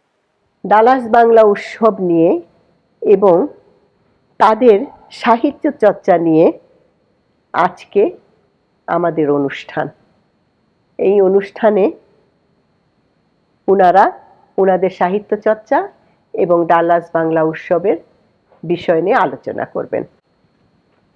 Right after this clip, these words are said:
প্রথমেই আমি জনাব ফরহাদ হোসেন সম্পর্কে কিছু বলবো। জনাব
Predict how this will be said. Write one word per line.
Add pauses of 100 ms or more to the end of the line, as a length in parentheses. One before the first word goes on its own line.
(720)
প্রথমেই
আমি (680)
জনাব (100)
ফরহাদ
হোসেন (480)
সম্পর্কে
কিছু
বলবো। (2250)
জনাব